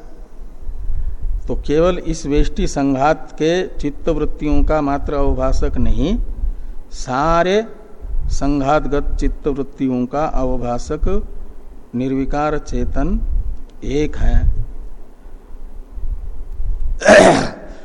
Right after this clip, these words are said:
तो निर्विशेषता ही एकता है। विशेषता का अर्थ है भेद, निर्विशेषता का अर्थ हो जाएगा भेद रहित,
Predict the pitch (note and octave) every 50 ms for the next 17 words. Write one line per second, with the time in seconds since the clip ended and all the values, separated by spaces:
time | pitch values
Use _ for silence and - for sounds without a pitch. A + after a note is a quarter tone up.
0 | - - - C3+ C3+ C#3 D3+ D#3+ E3 D#3+ E3 D#3 - E3+ E3+ E3 - - - E3
1 | E3 D#3+ D3+ D3 F#3 G3+ - - D#3 D#3 D#3+ - E3+ - - C3+ A2+ F#2+ - B2+
2 | - - - - - - - - - - - - - - - - - - - -
3 | - - B2+ C3 - D#3 D#3 D#3 - - D3+ C#3+ - D#3+ D3+ C#3+ - - D3+ C#3+
4 | C3+ C3+ D#3+ E3+ E3 D#3+ D#3+ - - - - - - - - - - - C3 C3+
5 | D3+ D#3 D3+ D3 C3+ D3+ D3+ C#3+ - - C#3+ C#3 C#3+ C#3+ C#3 C#3+ C3+ - C#3+ B2+
6 | B2 C3 C3 B2+ B2+ C3 D3 D#3+ F3 - - - - - - - - - - -
7 | - - - - A#2 C3+ D3 D#3 D3 C#3 C3+ B2+ B2+ D3 C3 - - -